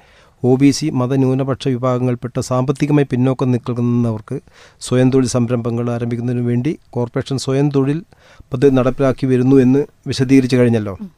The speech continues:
വരുമാനദായകമായ ഏതൊരു നിയമാനുസൃത സംരംഭം ആരംഭിക്കുന്നതിനും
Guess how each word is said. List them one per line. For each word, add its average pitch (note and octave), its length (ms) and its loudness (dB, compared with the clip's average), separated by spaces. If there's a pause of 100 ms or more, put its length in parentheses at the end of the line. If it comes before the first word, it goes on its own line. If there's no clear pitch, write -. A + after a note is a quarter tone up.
(380)
വരുമാനദായകമായ D3 840 2
ഏതൊരു D#3+ 340 6
നിയമാനുസൃത C#3+ 580 4
സംരംഭം B2+ 600 -2 (200)
ആരംഭിക്കുന്നതിനും A#2+ 720 0